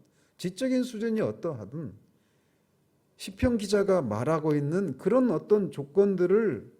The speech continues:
갖출 때 겹겹이 쌓인 복을,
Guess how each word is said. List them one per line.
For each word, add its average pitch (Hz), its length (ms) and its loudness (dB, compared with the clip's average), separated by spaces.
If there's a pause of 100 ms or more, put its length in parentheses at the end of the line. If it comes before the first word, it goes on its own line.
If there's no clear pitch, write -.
(340)
갖출 208 460 -8
때 104 260 -6 (760)
겹겹이 156 640 -2
쌓인 156 500 -2
복을, 92 280 -14